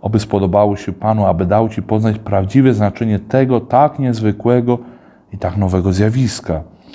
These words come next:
A jeśli Bóg zechce, byś mi je wyjawił, błagam Cię, nie pozbawiaj mnie tego. Proszę, przyjmij także życzenia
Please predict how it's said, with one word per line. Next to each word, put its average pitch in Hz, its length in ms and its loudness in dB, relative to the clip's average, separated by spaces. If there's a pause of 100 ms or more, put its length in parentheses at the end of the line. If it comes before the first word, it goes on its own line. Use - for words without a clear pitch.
(440)
A 98 100 0
jeśli 135 420 2
Bóg 151 440 2
zechce, 120 580 0
byś 107 280 0
mi 110 140 0
je 113 160 6
wyjawił, 110 1040 2 (600)
błagam 90 440 -2
Cię, - 140 -16 (200)
nie - 80 -12
pozbawiaj 92 640 -2
mnie 90 140 -2
tego. 82 380 -8 (600)
Proszę, 139 280 2
przyjmij 160 460 2
także 123 440 0
życzenia 110 680 0